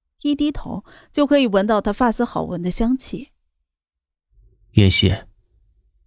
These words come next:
Speaker 2: 我真的好想你。”
Speaker 1: 南离川是一脸的笑容。莫渊熙抬眸去看他，他漂亮的眼眸将水晶灯里的光辉纳入眼底，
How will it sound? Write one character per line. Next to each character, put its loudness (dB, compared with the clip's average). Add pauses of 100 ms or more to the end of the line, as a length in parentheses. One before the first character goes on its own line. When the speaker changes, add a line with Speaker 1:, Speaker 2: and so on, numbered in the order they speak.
(100)
Speaker 2:
我 4
真 6
的 8
好 2
想 2
你。” -6 (1500)
Speaker 1:
南 6
离 6
川 6
是 0
一 2
脸 -2
的 -10
笑 0
容。 -10 (1120)
莫 4
渊 6
熙 0
抬 0
眸 2
去 -2
看 0
他， -8 (800)
他 0
漂 4
亮 6
的 4
眼 4
眸 0
将 4
水 0
晶 -2
灯 6
里 6
的 -6
光 0
辉 0
纳 2
入 -4
眼 -2
底， -8